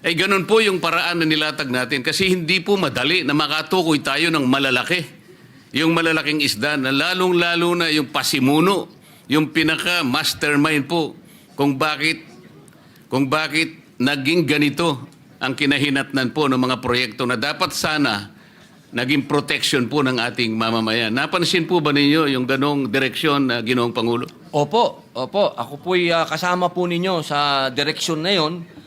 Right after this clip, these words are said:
Speaker 2: sapagkat naniniwala po ako na dito sa pangyayaring ito,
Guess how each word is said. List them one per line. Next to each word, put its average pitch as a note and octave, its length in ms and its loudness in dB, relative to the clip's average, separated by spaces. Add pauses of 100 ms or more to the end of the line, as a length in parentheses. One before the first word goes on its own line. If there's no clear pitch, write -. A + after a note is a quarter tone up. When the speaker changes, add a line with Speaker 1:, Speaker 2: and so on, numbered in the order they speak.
(200)
Speaker 2:
sapagkat D#3 480 -4
naniniwala D#3 720 2
po D3+ 160 0
ako C#3+ 200 0 (160)
na C3 360 -2
dito D3+ 240 -4
sa D#3+ 240 -6
pangyayaring D3 640 -2
ito, A#2 360 -6